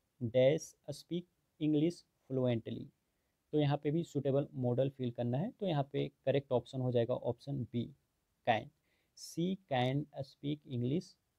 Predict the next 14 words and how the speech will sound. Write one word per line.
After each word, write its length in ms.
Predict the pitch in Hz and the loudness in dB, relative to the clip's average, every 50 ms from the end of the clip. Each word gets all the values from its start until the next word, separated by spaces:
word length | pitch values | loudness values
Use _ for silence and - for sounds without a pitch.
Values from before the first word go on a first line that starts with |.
| _ _ | _ _
fluently, 520 | 131 123 120 120 117 113 - 117 117 - 127 - _ _ _ _ _ _ _ _ _ _ _ _ _ _ _ _ | 0 0 0 0 0 -2 -4 -6 -10 -10 -12 -16 _ _ _ _ _ _ _ _ _ _ _ _ _ _ _ _
वह 180 | 131 147 185 196 - - _ _ _ _ _ _ _ _ _ _ _ _ _ _ _ _ | 4 4 4 4 0 -6 _ _ _ _ _ _ _ _ _ _ _ _ _ _ _ _
English 400 | 151 151 151 143 156 170 - - - | -4 -2 0 0 0 -2 -4 -8 -12
बोल 200 | 120 113 120 123 123 | -6 -4 -4 -4 -4
सकती 340 | - - - - _ 120 | -6 -10 -12 -10 _ -6
है 120 | 131 170 208 | -6 -6 -6
fluently। 580 | - - 123 120 117 117 113 110 - 110 113 120 - - _ _ _ _ _ _ | -6 -4 -2 0 2 2 0 -2 -6 -8 -12 -12 -14 -16 _ _ _ _ _ _
तो 100 | 156 151 139 | -6 -4 -2
generally 380 | 131 131 127 123 123 123 135 | -2 0 2 2 2 2 0
हम 140 | 123 127 123 | 0 0 0
लोग 160 | 123 127 - _ | 0 0 0 _
can 240 | 113 113 117 113 | -2 -2 -2 -2
का 80 | - - | -4 -6
प्रयोग 420 | - - - 113 113 120 131 170 | -6 -4 -4 -2 0 0 0 -2